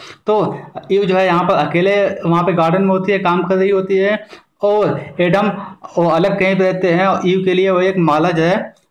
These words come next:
अ, अ, बना रहे होते हैं कि ईव को पहनाएंगे। तो सांप जब देखता है कि, शैतान जब देखता है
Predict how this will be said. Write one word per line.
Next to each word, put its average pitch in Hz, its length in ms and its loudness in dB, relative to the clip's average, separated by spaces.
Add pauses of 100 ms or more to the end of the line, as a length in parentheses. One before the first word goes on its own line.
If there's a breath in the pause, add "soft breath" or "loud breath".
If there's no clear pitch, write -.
अ, 170 40 0
अ, 151 580 0
बना 160 240 2
रहे 147 160 2
होते 147 260 0
हैं 143 200 0
कि 170 160 0
ईव 170 160 0
को 190 80 0
पहनाएंगे। 151 640 0 (280 loud breath)
तो 165 60 -6
सांप 190 380 0
जब 190 140 -2
देखता 175 380 -2
है 175 160 0
कि, 180 460 -2 (100)
शैतान 185 380 0
जब 170 160 0
देखता 160 360 -2
है 147 440 -2